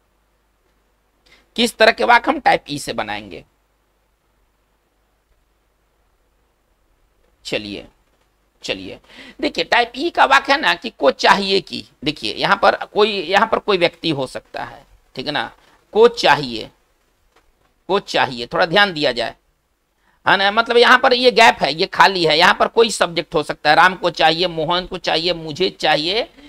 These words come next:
देश को चाहिए, समाज को चाहिए, आप यहाँ जो रखना है आप रख सकते हैं। इस तरह के जितने भी वाक्य हैं, ठीक है ना, ये कैसे बनते हैं? It is, देखिए fix है,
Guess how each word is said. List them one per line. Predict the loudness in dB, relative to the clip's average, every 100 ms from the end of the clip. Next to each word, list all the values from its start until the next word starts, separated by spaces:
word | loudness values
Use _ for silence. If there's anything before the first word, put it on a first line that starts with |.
| -20 -8
देश | 4 4 4
को | -4
चाहिए, | 0 0 2 0
समाज | 0 2 2 0
को | -6
चाहिए, | -2 0 4
आप | 4 4
यहाँ | 0 -2
जो | 2 2
रखना | 2 2 0
है |
आप | 0
रख | 0 -2
सकते | -6 -10 -10
हैं। | -12 -12 -20 _ _
इस | -8 -6
तरह | -4 -4
के | -4
जितने | -6 -4 -4
भी | -2
वाक्य | 2 2 2 -4
हैं, | -6 -12 _ _ _ _ _ -10
ठीक | -6
है | 0
ना, | 0 -2 -10 -2
ये | -2
कैसे | 0 -2 0 0
बनते | 0 -2 -2
हैं? | -2
It | -4 -6
is, | -4 -4 -8 -20 _
देखिए | -6 -4
fix | -4 -4 -2 -2
है, | -2 -6